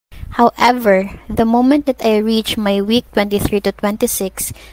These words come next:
my surviving rate that time was about ten to thirty-five percent only.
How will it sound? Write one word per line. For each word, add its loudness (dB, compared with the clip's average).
my 4
surviving 4
rate 0
that -2
time -2
was -2
about 2
ten 0
to -20
thirty-five -2
percent -2
only. -4